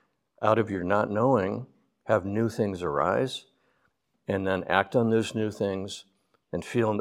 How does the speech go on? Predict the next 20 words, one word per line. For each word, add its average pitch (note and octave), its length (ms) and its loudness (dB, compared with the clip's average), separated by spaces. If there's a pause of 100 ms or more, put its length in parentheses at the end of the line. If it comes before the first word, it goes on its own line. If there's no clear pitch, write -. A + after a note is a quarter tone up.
(120)
feel G#2+ 200 2
new F#2 200 -2
feelings B2 600 2
as F#2 200 -4
you E2 100 -6
do B2+ 260 4
it, C#3 220 2 (540)
have F#2+ 160 0
new G#2+ 140 0
perceptions G2+ 680 0
of E2 140 -4
yourself, G#2+ 680 0 (680)
feel A2+ 200 0
new G2+ 260 0
energy C#3 540 2
in C3 140 2
terms G#2+ 320 -4
of F#2 140 -2
your F2 220 -2
own F#2 300 -4